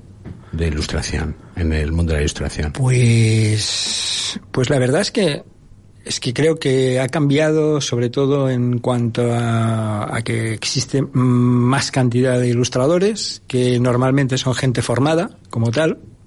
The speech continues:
Speaker 2: Eso es una diferencia en relación a la época en la que yo in-, inicié mi, mi, mi trabajo, mi carrera.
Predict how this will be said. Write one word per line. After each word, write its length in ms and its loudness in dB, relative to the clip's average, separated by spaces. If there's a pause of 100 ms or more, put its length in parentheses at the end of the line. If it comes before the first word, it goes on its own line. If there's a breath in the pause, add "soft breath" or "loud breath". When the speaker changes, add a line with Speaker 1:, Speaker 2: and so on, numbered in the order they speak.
(300)
Speaker 2:
Eso 460 0
es 100 2
una 140 2
diferencia 640 0 (760 loud breath)
en 100 0
relación 340 2
a 80 2
la 120 2
época 280 -2
en 80 2
la 140 0
que 160 2
yo 480 2 (480)
in-, 280 0
inicié 500 0 (100)
mi, 320 0
mi, 160 0
mi 280 0
trabajo, 380 0
mi 80 2
carrera. 420 0